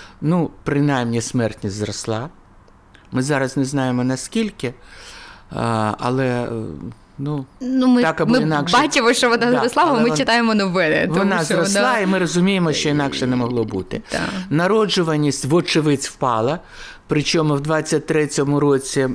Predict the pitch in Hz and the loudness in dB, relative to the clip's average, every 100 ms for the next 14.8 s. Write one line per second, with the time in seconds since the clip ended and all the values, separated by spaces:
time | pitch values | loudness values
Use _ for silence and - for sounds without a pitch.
0 | - 127 123 110 127 156 147 139 139 127 | -4 -4 -2 -4 -2 0 0 0 -2 -2
1 | 127 123 143 123 127 131 127 120 117 117 | -4 -2 -2 0 0 0 0 -2 -4 -4
2 | 117 - - 123 - - - - - - | -6 -8 -10 -10 -12 -16 -16 -14 -16 -18
3 | - - 147 156 - 175 170 156 151 139 | -20 -2 -2 0 0 2 2 2 0 2
4 | 147 131 - 123 - 131 127 127 139 131 | 0 0 -2 -2 -2 -2 0 2 2 2
5 | - - 117 120 123 113 110 120 117 117 | 0 -2 -2 0 0 0 -2 -2 -2 0
6 | 127 - 107 110 107 107 110 143 202 - | -2 0 -2 0 -2 0 0 -2 -4 -10
7 | - - - 277 240 170 160 139 143 139 | -20 -20 -2 0 0 0 0 0 -2 0
8 | 139 135 135 139 139 139 131 135 123 127 | -2 0 0 0 0 0 2 2 0 -4
9 | - 127 123 117 113 127 - 117 123 117 | -2 -2 0 -2 -2 -2 -2 -4 0 0
10 | 113 110 110 262 240 254 247 127 143 139 | 0 0 0 0 4 4 2 0 2 2
11 | 131 135 131 123 123 127 120 - 123 262 | 2 0 2 0 -2 -2 -2 -2 0 2
12 | 254 214 127 - 190 170 180 151 175 202 | 2 2 2 2 2 0 2 2 2 2
13 | 269 311 170 180 131 - 160 160 170 170 | 2 0 0 0 0 -2 -4 -2 0 2
14 | 165 160 170 160 - 139 - | 2 0 0 2 2 0 0